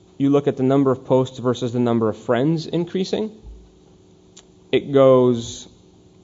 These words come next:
higher and doesn't really show any clear signs of saturating. So the more followers you get drives a li-, more production at the beginning,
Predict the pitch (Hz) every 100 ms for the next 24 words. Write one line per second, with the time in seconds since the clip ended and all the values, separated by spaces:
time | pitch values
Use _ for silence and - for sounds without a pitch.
0 | _ - 196 202 113 117 117 117 113 151
1 | 151 123 117 110 - 113 113 113 107 120
2 | 113 - 110 110 107 101 - 104 - 98
3 | 98 101 - _ _ _ _ _ _ _
4 | _ _ _ _ - 131 117 110 107 -
5 | - - - - 110 127 156 170 165 -
6 | 147 160 160 165 160 151 143 151 - -
7 | - 113 131 127 127 120 113 117 131 143
8 | - 131 139 135 151 131 131 - 120 113
9 | 110 110 131 175 220